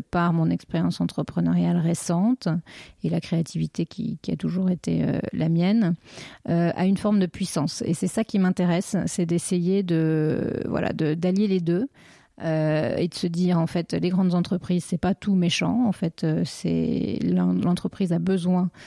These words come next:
de gagner en agilité et en créativité. C'est, c'est, c'est des structures qui se sont un peu perdues en route, euh, qui ont un problème de taille, qui sont devenues trop lourdes, euh, mais elles ont une puissance,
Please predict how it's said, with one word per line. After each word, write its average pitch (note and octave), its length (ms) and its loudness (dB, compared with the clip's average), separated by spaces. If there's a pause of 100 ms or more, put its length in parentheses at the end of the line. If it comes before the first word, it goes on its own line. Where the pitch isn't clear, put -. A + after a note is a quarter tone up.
(340)
de F3+ 160 0
gagner F3+ 320 2
en E3+ 80 2
agilité E3 540 0
et D#3 60 2
en D#3 100 2
créativité. F3+ 920 0
C'est, - 320 -8
c'est, - 540 -4
c'est D#3 760 0
des - 380 -2
structures - 440 -4
qui F3 100 -2
se - 120 -4
sont E3+ 180 -2
un E3+ 100 2
peu F#3 100 0
perdues F3+ 460 0
en D#3+ 120 4
route, F3 400 0 (480)
euh, E3 220 0
qui - 160 -6
ont E3 80 4
un E3+ 60 2
problème D#3+ 260 0
de F3 80 0
taille, F3+ 720 2
qui G3+ 100 -6
sont F#3 140 -2
devenues E3 260 2
trop - 220 -2
lourdes, F3 560 2 (400)
euh, D#3+ 420 2
mais G3 280 2
elles E3+ 220 0
ont G3 60 4
une F#3 160 4
puissance, F#3+ 640 -2